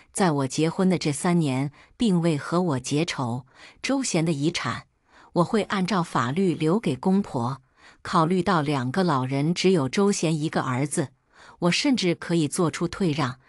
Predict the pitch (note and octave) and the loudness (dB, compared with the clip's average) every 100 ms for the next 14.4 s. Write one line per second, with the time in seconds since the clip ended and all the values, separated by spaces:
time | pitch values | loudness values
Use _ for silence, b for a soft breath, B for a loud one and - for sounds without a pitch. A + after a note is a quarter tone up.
0 | b b - A#3+ F#3 G3 G3 F#3 F3 E3+ | b b -2 0 0 -2 -4 -2 0 0
1 | C3+ G3 G3 F#3+ A#3 G#3+ C#3+ F3+ E3+ C3+ | 0 2 0 0 -2 0 0 -2 -2 -4
2 | A#2 - C#3 C3 C3 b b b b - | -6 -2 0 -2 -4 b b b b 4
3 | F#3 F3+ F#3 - F3+ F3+ - B2 - _ | 4 4 0 2 2 2 0 -4 -12 _
4 | _ _ - - C#3+ D3 b b b b | _ _ -6 0 0 -2 b b b b
5 | G#3 - C#3+ A#2+ A#2 C#3 _ _ b b | 0 0 -2 -2 -2 -4 _ _ b b
6 | b F#3 D#3 E3 F#3+ A3+ D#3+ - C#3 E3+ | b 2 4 2 2 0 0 0 0 -2
7 | - C3 B2+ F3 - B2 G#2+ b b b | -2 0 0 0 -2 -6 -10 b b b
8 | b A3+ A3+ A3+ A3 - E3+ F3 D3 D3+ | b 4 6 6 2 4 0 2 0 2
9 | G#3+ E3+ - E3+ C#3+ B2 C3 B2 D#3+ - | 2 0 0 -2 -2 -2 -2 -2 -4 -8
10 | b b b - F3+ F#3+ E3+ - F#3+ F#3 | b b b 0 2 2 0 2 0 0
11 | D#3+ C3 B B F3+ E3 G3+ A3+ E3+ F3+ | -2 -4 B B 2 4 6 4 4 0
12 | C#3+ G3 F#3+ G#3+ G3+ G3 D#3+ E3+ - D3 | 0 2 2 2 0 2 -2 -2 -2 -2
13 | C3 C3+ F3 G3+ C3 A#2+ C#3 C#3+ - G#3 | 0 2 0 0 -2 -2 -4 -4 0 -2
14 | F3+ B2 A2 | -2 -4 -6